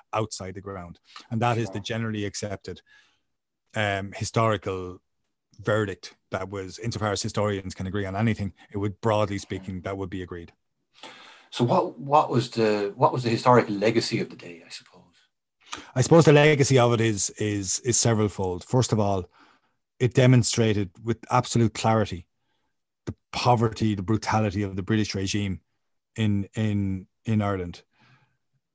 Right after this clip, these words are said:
Speaker 1: Number two, it became part of the national, the story of the revolution, and basically the story of the lo-, lives of those who died was essentially left to one side and fitted into the narrative of things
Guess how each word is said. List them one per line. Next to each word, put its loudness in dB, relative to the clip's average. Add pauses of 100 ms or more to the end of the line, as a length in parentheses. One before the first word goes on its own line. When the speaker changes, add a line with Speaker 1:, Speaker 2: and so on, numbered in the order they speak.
(200)
Speaker 1:
Number 4
two, 6
it 4
became 2
part -2 (280)
of -2
the -4
national, 0
the -6
story 2
of -2
the -2
revolution, 0
and -6
basically 0
the -10
story -2
of -8
the -2
lo-, 0
lives -4
of -10
those -2
who -10
died -2 (840)
was -2
essentially 0
left -2
to -4
one -2
side -4 (960)
and -8
fitted 2
into 0
the -2
narrative 2
of -10
things -6